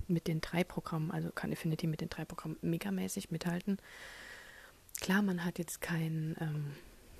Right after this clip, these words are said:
After Effects, man hat kein Premiere, man hat kein, ah, wie heißt das, Lightroom. Das ist, glaub ich, so das Einzigste, also wenn man sehr viel mit Fotos macht und Lightroom gewohnt ist und die Presets gewohnt ist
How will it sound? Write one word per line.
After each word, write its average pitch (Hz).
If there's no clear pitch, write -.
After 196
Effects, -
man 156
hat 156
kein 151
Premiere, 185
man 156
hat 151
kein, 151
ah, 196
wie 180
heißt 175
das, -
Lightroom. 220
Das 190
ist, 190
glaub 185
ich, 175
so 170
das 165
Einzigste, 180
also 165
wenn 160
man 151
sehr 180
viel 233
mit 208
Fotos 180
macht 170
und 156
Lightroom 202
gewohnt 175
ist 175
und 160
die 156
Presets 226
gewohnt 185
ist 185